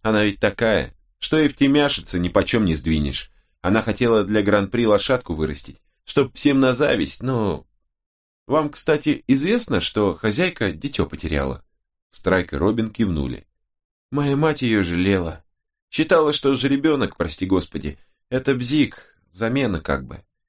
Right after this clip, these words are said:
Мама считает, что и переменчивость у хозяйки тоже из-за младенца началась. Настроение на глазах меняется, то смех, то слезы. Ну вот, значит, где-то через месяц после выписки она, помню, жутко раздухарилась.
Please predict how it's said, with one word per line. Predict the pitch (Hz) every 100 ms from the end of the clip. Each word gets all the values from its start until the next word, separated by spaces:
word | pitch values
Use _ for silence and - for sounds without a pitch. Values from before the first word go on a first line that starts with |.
| _ -
Мама | 151 143
считает, | - 123 143 127 123
что | - 117
и | 110
переменчивость | 110 117 127 131 123 95 -
у | 87
хозяйки | 90 92 113 101 92
тоже | 120 123 90
из-за | 85 85
младенца | 85 82 87 73 76
началась. | 71 - 67 67 - - _ _ _
Настроение | 107 101 110 117 117 104
на | 101
глазах | 98 98 120 -
меняется, | 76 69 65 - - -
то | 107
смех, | 95 127 127
то | -
слезы. | - - 78 76 69 - _ _ _ _ _ _
Ну | 170 196
вот, | 220
значит, | 143 165 165 143
где-то | 127 151 -
через | 131 117 104
месяц | 151 170 107
после | - 107 107 107
выписки | 147 147 - -
она, | 92 120 127 113 _ _ _
помню, | - 131 127 117 -
жутко | 104 95 170 - 147
раздухарилась. | 143 - 135 139 117 69 64 -